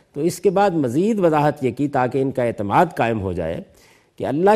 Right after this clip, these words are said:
کی طرف سے اس کے بادشاہ مقرر کیے جانے کی نشانی یہ ہوگی کہ تمہارا وہ صندوق جو تمہارے دشمنوں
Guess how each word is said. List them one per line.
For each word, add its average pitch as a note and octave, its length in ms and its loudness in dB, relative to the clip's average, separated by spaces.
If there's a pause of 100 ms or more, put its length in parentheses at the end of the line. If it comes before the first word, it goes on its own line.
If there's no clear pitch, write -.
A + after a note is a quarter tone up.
کی G#3 80 0
طرف E3 260 -4
سے E3+ 140 -4
اس D3+ 140 -6
کے D#3+ 120 -4
بادشاہ A2 480 -4
مقرر C#3 360 -2
کیے C#3 280 -2
جانے B2+ 280 0
کی C#3+ 120 -6
نشانی B2+ 440 -2
یہ G3 200 4
ہوگی F#2 380 -2 (480)
کہ A2+ 100 -12
تمہارا B2 380 -2
وہ E3+ 180 -2
صندوق B2 640 0 (340)
جو B2+ 100 -4
تمہارے B2 360 -2
دشمنوں E3+ 600 -2